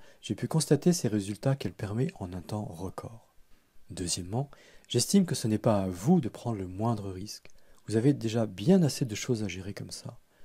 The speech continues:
Je tiens à ce que votre achat se fasse dans la sécurité et la tranquillité d'esprit. Le seul risque que vous prenez est donc celui de ne rien faire.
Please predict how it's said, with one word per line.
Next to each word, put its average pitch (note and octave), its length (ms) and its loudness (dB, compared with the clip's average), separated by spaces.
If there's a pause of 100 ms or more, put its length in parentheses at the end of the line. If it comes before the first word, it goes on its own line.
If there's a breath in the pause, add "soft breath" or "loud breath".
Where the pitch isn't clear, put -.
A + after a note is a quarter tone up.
(380 soft breath)
Je - 140 -6
tiens F#3+ 200 6
à - 20 4
ce - 60 -2
que - 100 -6
votre G2+ 260 -4
achat C#3+ 240 -2
se G2+ 140 -4
fasse B2+ 300 -6
dans F#2+ 100 -8
la E2+ 140 -12
sécurité - 800 -10 (320 soft breath)
et G2 80 -8
la F2 120 -10
tranquillité - 680 -10
d'esprit. - 440 -18 (1300)
Le F#2+ 200 -4
seul C3 360 6
risque A#2+ 260 0
que A2 80 -4
vous G2 120 -2
prenez A2+ 480 -4
est - 80 -8
donc G#2 180 -6
celui G#2+ 260 -4
de G2+ 100 -6
ne F#2+ 120 -4
rien G2+ 340 -2
faire. - 400 -12